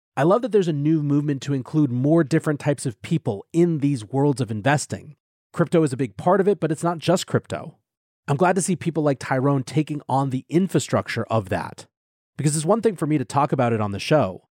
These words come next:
It's another thing for people to have resources to actually help them on their journey. Anyways, I always find it encouraging when I talk to disruptors like that, so I hope you enjoyed it as well. For now, I want to say thanks again to Tyrone for being on the show,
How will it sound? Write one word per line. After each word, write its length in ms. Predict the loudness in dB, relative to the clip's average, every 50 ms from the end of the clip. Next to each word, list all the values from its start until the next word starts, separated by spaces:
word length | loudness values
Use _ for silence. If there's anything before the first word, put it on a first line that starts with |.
| _ _ _ _ -6
It's 100 | -2 0
another 240 | 0 2 0 0 0
thing 160 | 0 0 0
for 80 | -2
people 220 | -2 -2 -2 -2 -2
to 60 | 0
have 160 | 0 0 0 0
resources 500 | 2 2 2 2 2 0 0 0 -2 -2
to 140 | -4 -4 -4
actually 320 | -6 -6 -2 0 0 0
help 220 | 2 0 0 -2 -2
them 120 | -2 -4
on 120 | -4 -4
their 100 | -6 -8
journey. 440 | -4 0 2 2 2 2 0 -4 -8 _ _ _ _ _ _ _ _ _ _ _ _ _ _ _
Anyways, 320 | 0 2 4 4 2 2 2
I 100 | 2 4
always 200 | 4 4 2 2
find 200 | 0 0 0 0
it 80 | -2
encouraging 540 | -2 -4 -4 0 2 2 4 4 2 0 -2
when 140 | 0 0 0
I 100 | 0 0
talk 240 | 0 0 0 0 0
to 100 | -2 -4
disruptors 480 | -6 -4 -2 -4 -4 -4 -6 -6 -6
like 180 | -4 -6 -4 -2
that, 200 | -2 -2 -2 -2
so 160 | 0 0 2
I 80 | 2 2
hope 240 | 2 0 0 0 0
you 80 | 0
enjoyed 300 | 0 0 0 -2 -2 -2
it 80 | -4 -8
as 120 | -6 -2
well. 300 | 0 0 0 0 -2 -8 _ _ _ _ _ _ _ _ _ _ _ _ _ _ _
For 60 | 0 2
now, 160 | 2 4 4
I 40 | 4
want 140 | 2 2
to 40 | 0
say 100 | 0 -2
thanks 240 | -2 -2 -4 -6 -6
again 180 | -6 -4 -4 -4
to 40 |
Tyrone 440 | -4 -2 -2 0 2 4 4 2 2
for 100 | 0 -2
being 240 | -4 -4 -4 -4 -6
on 100 | -8 -10
the 60 | -10
show, 400 | -4 0 2 4 4 4 2 -2